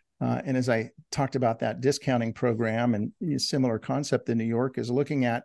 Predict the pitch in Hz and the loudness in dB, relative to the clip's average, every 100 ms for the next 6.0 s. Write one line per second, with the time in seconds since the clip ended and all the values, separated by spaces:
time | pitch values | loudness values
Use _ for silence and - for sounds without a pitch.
0 | - 120 135 135 123 120 131 147 131 117 | -4 0 0 0 0 0 2 0 0 -2
1 | 113 113 - - _ - 135 131 120 120 | -2 -4 -10 -20 _ 0 0 2 0 -2
2 | - 127 123 117 123 123 - 135 127 131 | 0 0 0 0 0 0 0 0 0 -2
3 | - - 60 60 - _ _ _ _ - | -8 -4 -2 -2 -4 _ _ _ _ -8
4 | 127 117 117 117 110 113 131 123 120 123 | -2 2 2 0 -4 -4 0 0 2 -2
5 | - 123 113 107 113 120 107 - 135 123 | -2 0 0 0 0 0 -2 -2 0 0